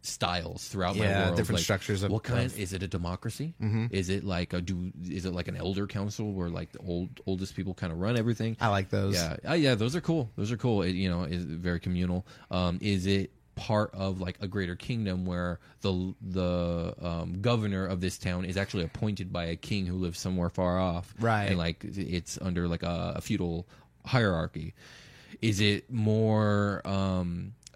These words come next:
Speaker 1: I don't wanna call, say primitive, but is it definitely more, like, rugged, where it's like a critocracy, where it's like the strong rule, like, the strongest warrior is in charge of everything?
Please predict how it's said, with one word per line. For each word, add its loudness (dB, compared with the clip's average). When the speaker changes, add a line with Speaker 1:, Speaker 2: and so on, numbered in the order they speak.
Speaker 1:
I 4
don't 6
wanna 4
call, 0
say 2
primitive, 4
but 2
is 0
it -4
definitely 0
more, 2
like, 0
rugged, 2
where 0
it's -6
like -2
a -4
critocracy, -2
where -4
it's -8
like -8
the 0
strong 4
rule, 4
like, -2
the 2
strongest 6
warrior 4
is -4
in -2
charge 2
of -2
everything? 2